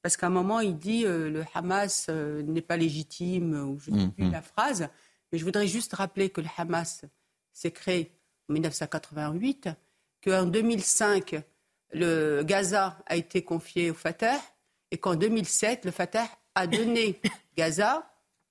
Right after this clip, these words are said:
Speaker 1: euh, au, au Hamas, avec, je suis désolée de le dire comme ça, et d'ailleurs même la rue aujourd'hui israélienne le, le dit, c'est pour ça qu'il manifeste aussi contre Netanyahou, elle a été... Euh, avec l'aval aussi de,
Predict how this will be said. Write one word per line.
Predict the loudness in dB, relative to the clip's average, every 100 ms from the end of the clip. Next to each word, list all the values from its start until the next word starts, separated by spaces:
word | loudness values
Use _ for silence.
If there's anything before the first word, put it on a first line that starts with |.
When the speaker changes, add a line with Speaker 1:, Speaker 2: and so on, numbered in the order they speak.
| _ _ _ -2
Speaker 1:
euh, | 2 2 2 0 -2 -2
au, | 0 0 0 -2
au | 0
Hamas, | 0 2 0 0 -6 _ _ _ _
avec, | 0 2 2 2 -2 -12
je | -8
suis | -4
désolée | 0 2 2 2
de | 0
le |
dire | 0 -2
comme | -2 -2
ça, | 0 0 -2 -4
et | 0
d'ailleurs | 2 2 2
même | 2 2
la | 2
rue | 2 2
aujourd'hui | 0 0 -2 -2
israélienne | -2 -2 0 2 2 2
le, | 0 0
le | 0 2
dit, | 2 2 -2 -20 _ _
c'est | -10
pour | -6
ça | -2 -2
qu'il | -2 -2
manifeste | 2 2 0 0 0
aussi | -2 -4
contre | -4 -6 -2 0
Netanyahou, | 0 0 0 2 2 0 -2 _ _ -4
elle | 0
a | 2
été... | 2 2 2 2 -2 _ _ _ _ -4
Euh, | -2
avec | 0 -2 0
l'aval | 0 2 2 0 -2
aussi | -2 -2 -2 -2 -2
de, | -2 -4 -10